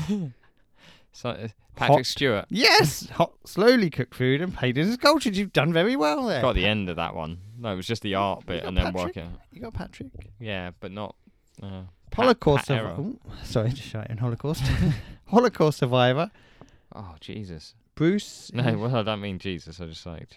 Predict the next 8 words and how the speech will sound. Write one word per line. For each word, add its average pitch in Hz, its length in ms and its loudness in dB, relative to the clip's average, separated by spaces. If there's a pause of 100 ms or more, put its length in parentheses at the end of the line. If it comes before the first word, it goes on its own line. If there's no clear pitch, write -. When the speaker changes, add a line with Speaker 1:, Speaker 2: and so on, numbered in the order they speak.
Speaker 1:
ah. 73 140 -18 (840)
Bruce? 165 460 -6 (100)
Speaker 2:
Bruce - 400 -12
is 123 440 -12
something. 139 440 -14 (800)
Speaker 1:
Price 135 240 -4
is 110 100 -10
Right. 101 200 -8